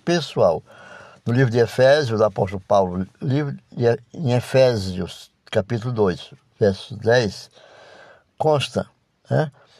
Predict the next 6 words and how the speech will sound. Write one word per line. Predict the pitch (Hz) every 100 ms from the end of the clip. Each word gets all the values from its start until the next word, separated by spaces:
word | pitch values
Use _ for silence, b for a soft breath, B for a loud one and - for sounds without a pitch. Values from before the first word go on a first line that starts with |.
| b b
para | - 117
realizar | 120 127 110 110 107 113
esse | 127
trabalho, | - 107 92 101 143 185 131 139 - b b b b
o | 101
conselheiro | 95 156 - 151 156 185 170